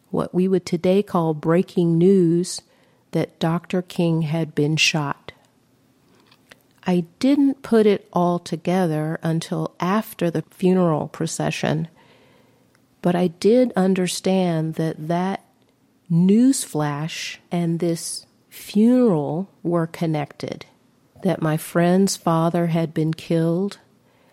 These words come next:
and that we were all upset about it.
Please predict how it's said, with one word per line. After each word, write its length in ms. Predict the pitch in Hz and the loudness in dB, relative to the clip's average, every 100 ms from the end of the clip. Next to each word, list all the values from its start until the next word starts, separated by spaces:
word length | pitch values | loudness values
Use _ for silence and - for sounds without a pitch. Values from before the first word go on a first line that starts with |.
| _ - | _ -2
and 240 | 170 170 | 0 2
that 200 | 160 - | 2 0
we 200 | 175 175 | 0 0
were 260 | 165 156 - | 0 -2 -2
all 560 | 160 160 175 180 - | 0 2 2 0 -2
upset 720 | 165 165 - - 147 - - - | -6 -4 -4 -2 -4 -8 -14 -8
about 380 | 156 143 139 - | -6 -4 -6 -6
it. 160 | - | -8